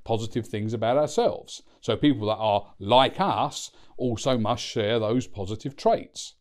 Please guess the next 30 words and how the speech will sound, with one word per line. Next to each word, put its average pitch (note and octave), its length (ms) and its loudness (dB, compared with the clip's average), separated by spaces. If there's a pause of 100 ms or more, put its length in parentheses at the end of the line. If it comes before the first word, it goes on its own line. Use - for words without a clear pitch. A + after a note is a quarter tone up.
(160)
The - 80 -6
flip B3+ 280 -8
side A2 280 0
of F#2 100 -8
that F#2+ 320 -8 (180)
is A2 160 -8
we B2 100 -4
tend B2+ 300 -6
to A#2 140 -8
assign A2 500 -4 (260)
negative C#3 760 -2
traits G2+ 680 -6 (340)
to C#3+ 120 -4
groups A#2 600 0
that C#3 240 -2
we E3 120 2
don't G#3 340 4
identify G2+ 720 -4
with. F2 400 -12 (380)
This D3 180 -2
is F#3+ 60 -6
this E3 140 0
concept A#2+ 560 -4
about A2+ 360 -2 (100)
othering. D#3 640 2 (540)
Okay? B2 260 0 (240)
We're C#3+ 320 8
great D3+ 420 6
over A2 260 -2
here, A#2 520 -2